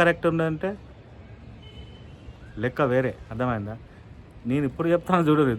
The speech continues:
దుబాయ్, అమెరికా దేనికి పనికిరాదు, ఓకేనా? ఒక్క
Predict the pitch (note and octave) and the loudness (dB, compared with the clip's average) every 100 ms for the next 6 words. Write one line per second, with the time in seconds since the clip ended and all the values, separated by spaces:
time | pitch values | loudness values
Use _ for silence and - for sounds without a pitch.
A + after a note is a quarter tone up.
0 | A#2+ B2+ C#3+ D3+ C#3+ C#3 C3 A#2+ C#3 C#3 | 0 0 2 2 2 0 -2 -2 -2 -4
1 | C#3 B2+ C3 B2+ A#2 F2+ - - - - | -6 -2 0 0 -2 -4 -14 -20 -20 -20
2 | - - - A#2 C#3 A#2+ F#2+ - - - | -18 -16 -8 -2 0 -2 -4 -12 -14 -16
3 | - G#2 - D#3+ D3 | -14 -12 0 2 2